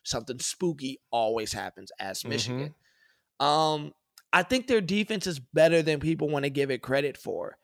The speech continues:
Speaker 1: I'm not saying they beat Ole Miss, but I am saying Ole Miss probably will walk into that game thinking,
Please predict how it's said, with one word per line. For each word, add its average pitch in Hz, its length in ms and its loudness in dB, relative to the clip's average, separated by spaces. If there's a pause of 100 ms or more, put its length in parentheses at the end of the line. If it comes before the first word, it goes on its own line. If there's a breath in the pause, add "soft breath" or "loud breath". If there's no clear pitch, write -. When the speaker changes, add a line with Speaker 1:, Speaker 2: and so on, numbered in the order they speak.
(220)
Speaker 1:
I'm 160 120 6
not 165 220 2
saying 165 340 0
they 139 160 0
beat 143 380 -6
Ole 95 260 -8
Miss, 85 300 -20 (120)
but 131 180 -2
I 117 180 0
am 170 200 2
saying 117 420 -8 (360)
Ole 139 220 4
Miss 127 300 -2
probably 143 360 0
will 120 160 -2
walk 110 280 0
into 120 180 -8
that 117 140 0
game 117 280 -6
thinking, 113 540 -8